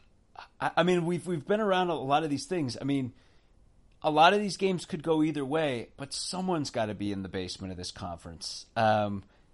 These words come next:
and I just, I, it's the easiest, it's just easiest for me to just look at this and say they win two games, two and ten. I mean, uh, why would I, why do I need to talk myself into them somehow beating Rutgers? Both of those teams suck.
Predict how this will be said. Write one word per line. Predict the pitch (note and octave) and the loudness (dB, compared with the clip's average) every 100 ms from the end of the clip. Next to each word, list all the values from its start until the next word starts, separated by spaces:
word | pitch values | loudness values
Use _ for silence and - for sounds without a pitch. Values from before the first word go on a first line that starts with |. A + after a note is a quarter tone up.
| - _ - | -20 _ -2
and | A#2 | 2
I | A#2+ A#2 | 4 2
just, | C3 - - - - _ _ _ _ _ | 0 -2 -8 -14 -20 _ _ _ _ _
I, | C#3+ B2+ D3 | 2 2 -2
it's | C#3+ - | -2 -6
the | - D#3 - | -4 -4 -4
easiest, | D#3+ D#3+ E3+ F3 - | -6 -4 -2 -4 -4
it's | D3+ - | -6 -6
just | D#3+ - | -6 -6
easiest | F3 E3 E3 D3+ - | -6 -4 -2 -2 -2
for | D3 | -2
me | B2+ B2+ | 0 0
to | A#2 | -2
just | B2 - | -4 -4
look | A#2+ C3 | -4 -4
at | |
this | A#2+ A2 | -4 -4
and | G#2 - | -4 -2
say | A2 | -2
they | G#2 A2 | 0 -2
win | A2+ A2+ | -2 -2
two | - C3 | -2 -2
games, | D#3 F#3 G2 F#2 - - - _ - | 0 0 -2 -8 -14 -18 -20 _ -8
two | - D3+ | 6 6
and | D3+ C#3+ | 6 4
ten. | F#3+ B2+ F#2 - - - - | 2 0 -4 -14 -20 -20 -2
I | C#3 | 4
mean, | D3+ D3+ | 6 8
uh, | C#3+ | 6
why | C#3 D3+ E3+ | 10 12 12
would | F3+ F3+ | 8 6
I, | E3 D3+ | 6 4
why | C3 D3 E3+ | 6 8 8
do | F#3 F3 | 6 2
I | |
need | E3 C#3+ | 0 -2
to | C#3 | -4
talk | - - C#3 - | -2 4 4 4
myself | C3+ B2 - B2+ A#2 C#3+ | 0 0 2 2 2 2
into | D3 D3 B2+ G2+ F#2 - - | 0 0 0 0 -2 -12 -12
them | A2 B2+ C#3 D3+ | 0 6 6 6
somehow | D3 - C3+ C3 C3 A#2+ | 2 2 2 4 4 4
beating | A2 B2+ A#2 | 2 0 2
Rutgers? | A2+ D3 A2 E2+ - | 2 2 0 -10 -8
Both | - E3 F#3 | 4 4 4
of | F3+ | 0
those | E3 - | 0 -2
teams | E3+ D3 | -2 -2
suck. | - - F3+ - - | -2 2 4 4 -4